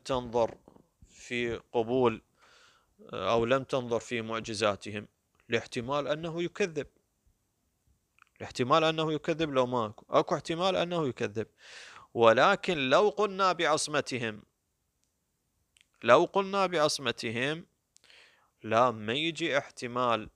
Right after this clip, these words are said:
الكذب لأنه معصوم، وبالتالي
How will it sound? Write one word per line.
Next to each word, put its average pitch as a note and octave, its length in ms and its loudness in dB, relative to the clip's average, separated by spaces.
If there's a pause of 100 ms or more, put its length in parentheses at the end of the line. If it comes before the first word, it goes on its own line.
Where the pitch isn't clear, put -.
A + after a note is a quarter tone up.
(140)
الكذب A2 560 -4
لأنه A2+ 500 -4
معصوم، G#2 580 -8 (580)
وبالتالي C#3 1300 4